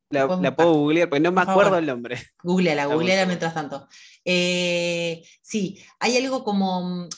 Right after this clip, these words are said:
Speaker 2: igual a través de nuestras conversaciones, porque esta no es nuestra primera conversación sobre el tema, yo he identificado que no, digamos, que hay un tramo en donde uno puede,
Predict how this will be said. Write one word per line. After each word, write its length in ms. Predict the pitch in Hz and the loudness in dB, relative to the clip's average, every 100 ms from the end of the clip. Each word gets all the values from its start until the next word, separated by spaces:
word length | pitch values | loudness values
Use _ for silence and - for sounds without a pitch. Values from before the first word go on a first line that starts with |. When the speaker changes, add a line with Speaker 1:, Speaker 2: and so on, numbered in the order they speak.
| - | -10
Speaker 2:
igual 420 | 185 202 208 - | -4 -4 -4 -10
a 60 | 165 | -6
través 200 | 170 175 | -4 -4
de 80 | 180 | -6
nuestras 240 | 160 151 | -8 -12
conversaciones, 500 | 151 151 151 180 147 | -10 -8 -6 -6 -6
porque 140 | 117 | -10
esta 100 | 123 | -10
no 140 | 135 139 | -8 -8
es 120 | 135 | -8
nuestra 300 | 135 127 120 | -10 -10 -12
primera 260 | - 135 135 | -10 -12 -10
conversación 540 | 135 143 139 151 147 | -12 -12 -12 -10 -10
sobre 240 | - 143 | -8 -6
el 100 | 156 | -4
tema, 300 | 170 165 160 - | -2 -2 -2 -4
yo 280 | - 180 | -4 -2
he 360 | 180 180 160 - _ _ _ _ _ _ _ _ _ _ - | -2 -2 -4 -10 _ _ _ _ _ _ _ _ _ _ -8
identificado 1300 | 170 160 160 156 160 160 185 170 160 151 175 - _ _ _ _ _ _ _ _ _ _ _ _ _ _ _ _ _ _ _ _ - | -4 -4 -4 -8 -8 -4 0 2 2 0 -4 -8 _ _ _ _ _ _ _ _ _ _ _ _ _ _ _ _ _ _ _ _ -4
que 120 | 185 | -2
no, 280 | 202 226 226 | 0 -2 -4
digamos, 680 | 180 170 165 156 - - _ _ _ - _ _ _ _ _ _ _ _ _ - | -2 -2 -2 -6 -10 -18 _ _ _ -20 _ _ _ _ _ _ _ _ _ -8
que 120 | 160 | -2
hay 220 | 175 185 | 0 -2
un 180 | 180 165 | -4 -4
tramo 720 | 170 165 165 165 160 185 196 | -2 0 0 -2 -6 -6 -8
en 140 | 156 | -10
donde 240 | 147 151 156 | -12 -8 -4
uno 360 | 220 226 214 | 0 2 2
puede, 1300 | 202 220 208 208 190 185 175 165 160 156 156 151 151 | 0 -2 0 -2 -2 -2 -4 -4 -2 -2 -2 -4 -6